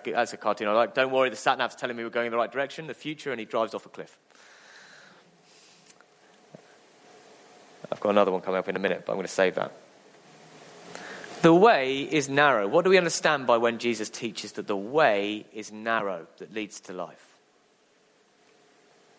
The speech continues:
The gate and path to destruction is broad. Why is it narrow? The way to life is narrow, Jesus teaches, because it is the width of exactly one man,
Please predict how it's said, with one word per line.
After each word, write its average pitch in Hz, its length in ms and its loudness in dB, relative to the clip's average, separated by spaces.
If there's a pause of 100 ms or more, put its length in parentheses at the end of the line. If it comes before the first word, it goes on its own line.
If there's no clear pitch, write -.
(120)
The - 80 -6
gate 147 240 4
and 151 100 -10
path 151 280 2
to 135 60 -8
destruction 127 440 -2
is 123 80 -12
broad. 131 320 0
Why 208 300 0
is 156 260 -6
it 143 140 -8
narrow? 156 400 -6 (1300)
The 170 100 8
way 240 560 4
to 208 120 -6
life 185 520 -2
is 160 160 -6
narrow, 160 680 0 (1000)
Jesus 123 320 0
teaches, - 840 -6 (520)
because 190 300 4
it 196 60 6
is 175 160 2
the 180 80 4
width 180 720 0
of 147 140 -2
exactly 156 600 -2
one 147 360 -6
man, 104 240 -4